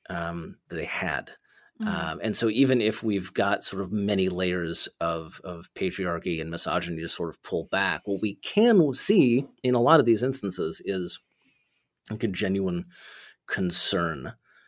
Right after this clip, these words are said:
Speaker 1: um, about, like, their day-to-day lives. Now, Maraway, mm, not so much. Um, unless you, like, really wanna squint hard and be like, "Okay, concern about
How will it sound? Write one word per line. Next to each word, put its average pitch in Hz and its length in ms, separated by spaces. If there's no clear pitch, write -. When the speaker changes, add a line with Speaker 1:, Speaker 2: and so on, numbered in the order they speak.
Speaker 1:
um, 85 260
about, 80 400
like, 82 140
their 85 120
day-to-day 76 480
lives. 58 360
Now, 80 160
Maraway, 82 480
mm, 80 260
not 76 240
so 80 80
much. - 400
Um, 80 420
unless 98 500
you, 110 100
like, 101 220
really 175 480
wanna 127 220
squint 110 260
hard 107 220
and 98 80
be 95 80
like, 95 180
"Okay, 98 300
concern 92 540
about 87 440